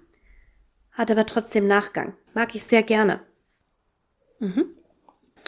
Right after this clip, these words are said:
Und dann halt auch noch dieses superschöne, leicht rotfruchtige, kleinbeerige am Gaumen.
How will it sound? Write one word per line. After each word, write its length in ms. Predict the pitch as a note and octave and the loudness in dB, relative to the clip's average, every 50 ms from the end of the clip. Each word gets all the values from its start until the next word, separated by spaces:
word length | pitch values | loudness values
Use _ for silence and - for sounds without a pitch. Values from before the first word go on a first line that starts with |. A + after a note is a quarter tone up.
| - | -2
Und 140 | - A3+ G3+ | 0 4 4
dann 200 | A3 G3+ G3+ G3+ | 6 4 4 4
halt 140 | G#3 G3 - | 2 0 0
auch 100 | F#3+ - | 0 -2
noch 120 | A3 G3+ | -4 0
dieses 520 | - G#3 F#3+ F#3+ F#3 F#3 - - - _ _ _ _ _ _ _ _ _ _ _ _ _ _ - - - - _ - | 0 0 0 0 -2 -4 -6 -6 -10 _ _ _ _ _ _ _ _ _ _ _ _ _ _ -20 -20 -20 -20 _ -8
superschöne, 580 | G#3 F#3+ G#3 F#3+ - G3 - - G#3 F#3+ F#3+ | -6 -4 0 2 2 2 2 2 2 2 2
leicht 360 | F3+ F3+ E3+ F#3 - - - - | 2 2 0 -2 -6 -6 -4 -4
rotfruchtige, 680 | F#3 - - - F#3 - - - G3 F#3 F#3 F3+ F#3 - - - - - - - - - - - - | -4 -4 -4 -6 -6 -4 0 0 2 2 2 0 -2 -6 -18 -20 -20 -20 -20 -20 -20 -20 -20 -18 -6
kleinbeerige 760 | - - G3+ G#3+ G#3+ F#3+ G3+ F#3+ F#3+ F#3 F3+ F3 - F3+ E3 - _ _ _ _ _ | 0 4 6 6 8 8 8 8 8 6 4 0 -2 -4 -6 -8 _ _ _ _ _
am 180 | - G3 F#3+ F3+ | -2 -2 0 0
Gaumen. 300 | F#3+ E3+ E3+ E3 E3+ E3+ | 0 0 0 0 -2 -4